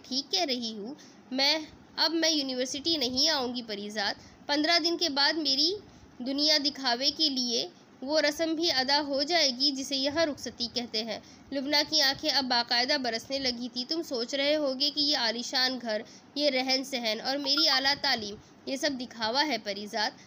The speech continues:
हमारी ये शान और शौकत इन्हीं सेठ आबिद जैसे लोगों के दम से है, जिसे लोग कभी बाजार हुस्न कहा करते थे, अब वो बाजार किसी ख़ास इलाके तक महदूद नहीं रहा,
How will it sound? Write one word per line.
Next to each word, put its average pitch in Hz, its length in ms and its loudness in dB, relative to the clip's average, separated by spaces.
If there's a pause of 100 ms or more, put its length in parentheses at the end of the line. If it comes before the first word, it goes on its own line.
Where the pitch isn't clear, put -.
(220)
हमारी 277 320 4
ये 311 160 6
शान 294 240 0
और 294 80 2
शौकत 294 540 0
इन्हीं 294 380 0
सेठ 277 340 -2
आबिद 233 340 0
जैसे 262 320 0
लोगों 240 320 -2
के 320 160 -2
दम 226 200 -2
से 214 180 -8
है, 208 180 -8 (360)
जिसे 302 280 0
लोग 311 280 2
कभी 294 280 0
बाजार 247 440 2 (100)
हुस्न 269 320 -6
कहा 277 280 -2
करते 294 420 -2
थे, 233 140 -4 (300)
अब 262 180 0
वो 311 120 0
बाजार 247 520 2
किसी 339 500 0
ख़ास 294 480 0
इलाके 247 460 0
तक 302 220 -4
महदूद 240 420 -6
नहीं 226 260 -2
रहा, 214 200 -4